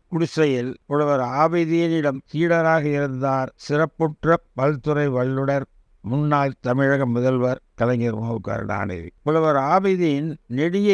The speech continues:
இசைப்பாட்டையும் நொடியில் எழுதும் வல்லவர். நான்காயிரம் இசைப்பாடல்கள் எழுதினார்.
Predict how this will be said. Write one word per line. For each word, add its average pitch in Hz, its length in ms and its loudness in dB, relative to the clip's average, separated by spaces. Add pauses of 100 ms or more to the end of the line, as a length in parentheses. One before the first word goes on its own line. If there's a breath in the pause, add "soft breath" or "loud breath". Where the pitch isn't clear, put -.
(120)
இசைப்பாட்டையும் 156 920 0
நொடியில் 165 500 0
எழுதும் 143 460 0
வல்லவர். 117 440 -2 (160)
நான்காயிரம் 180 920 2
இசைப்பாடல்கள் 143 840 -2
எழுதினார். 113 540 -6